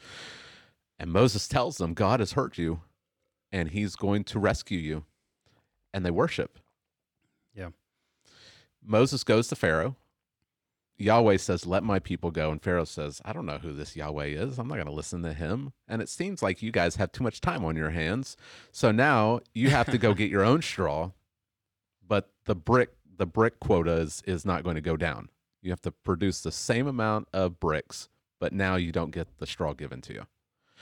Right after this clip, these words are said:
Speaker 1: Um, and so the taskmasters, they, they enforce this, um, and the people complain to Moses. "What have you done to us?"
Speaker 2: <laughs> Yeah.
Speaker 1: Well, Moses i-, is telling them,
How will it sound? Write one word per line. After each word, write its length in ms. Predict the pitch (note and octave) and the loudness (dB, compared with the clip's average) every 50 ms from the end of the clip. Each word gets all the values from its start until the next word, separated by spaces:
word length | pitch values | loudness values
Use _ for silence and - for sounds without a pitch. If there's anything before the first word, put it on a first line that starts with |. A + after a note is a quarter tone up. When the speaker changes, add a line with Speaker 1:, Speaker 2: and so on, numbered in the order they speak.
| - - - - - - - - - _ _ _ _ - | -20 -20 -20 -20 -20 -20 -20 -20 -20 _ _ _ _ -4
Speaker 1:
Um, 260 | - F#2 E2+ D#2 D#2 E2+ | 0 0 0 0 0 -4
and 140 | E2+ E2 | -6 -4
so 120 | - F2+ D#2+ | -4 -4 -4
the 80 | D#2 | -2
taskmasters, 880 | D#2+ - G2 F#2 G2+ - - G2 D#2+ D2+ D2 - - - E2+ F2+ F2 - | -2 -2 -2 -2 -2 -2 -2 -2 -2 -2 -4 -6 -6 -6 -6 -6 -6 -4
they, 280 | - E2+ E2 D#2+ D#2+ D2+ - _ _ _ _ _ _ _ _ _ _ _ _ _ _ _ _ _ _ - | -2 -2 0 -2 -2 -6 -10 _ _ _ _ _ _ _ _ _ _ _ _ _ _ _ _ _ _ -6
they 140 | E2 D#2 | -4 -4
enforce 420 | D2 D2 - - A2 B2+ A#2+ - - | -4 -4 0 2 4 4 4 2 0
this, 400 | E2 D2+ E2 G#2+ - - - - _ _ _ _ _ _ _ _ _ _ _ _ _ _ - | 0 0 0 -2 -4 -6 -12 -16 _ _ _ _ _ _ _ _ _ _ _ _ _ _ -8
um, 380 | - - F#2 E2+ D#2 D2+ E2 E2+ - | -2 0 0 2 2 0 -2 -6 -6
and 380 | - D#2+ F2+ E2+ E2 D#2+ D#2 | -6 -4 -2 -2 -2 -2 -4
the 60 | E2 - | -6 -4
people 320 | - - C3 - - E3 | -2 -2 0 0 -2 -4
complain 400 | - - A2+ - - B2+ C3+ D#3 | -4 -4 -2 0 2 2 2 2
to 40 | D#3 | 2
Moses. 600 | D3 C#3+ D#3 G3 F#3 - D#2+ - - - - - - _ _ _ _ _ _ _ _ _ _ _ _ _ _ _ _ _ _ _ _ _ | 2 2 2 2 0 -2 -4 -6 -6 -8 -10 -10 -14 _ _ _ _ _ _ _ _ _ _ _ _ _ _ _ _ _ _ _ _ _
"What 120 | - D3 E3 | 0 2 2
have 80 | E3+ | 2
you 80 | F#3 F3+ | 2 4
done 220 | F3+ G#3+ G#3+ F#3+ | 4 4 4 4
to 180 | - - C#3+ G#2 | 4 4 4 4
us?" 340 | D#2 - - - - - - - | 4 2 -4 -6 -8 -10 -10 -10
Speaker 2:
<laughs> 220 | - - - - | -12 -12 -12 -10
Yeah. 140 | - G#2 F2+ D#2+ - _ _ _ _ _ | -10 -10 -10 -12 -16 _ _ _ _ _
Speaker 1:
Well, 100 | - D2+ | -12 -4
Moses 560 | F#2 B2 C3+ C#3+ - C3 A2+ G2+ - - - - | 0 2 2 4 4 4 2 2 0 -6 -10 -8
i-, 180 | G#2+ G2+ F#2 - | -8 -8 -8 -4
is 280 | - A#2 A#2+ G#2+ - - | -2 -2 -2 -2 -2 -2
telling 400 | - - B2+ D3+ D#3+ B2 G2 F2 | 2 4 4 6 6 4 4 2
them, 340 | F2 E2+ D2 D#2 G2 A2 | 0 0 0 0 -2 -6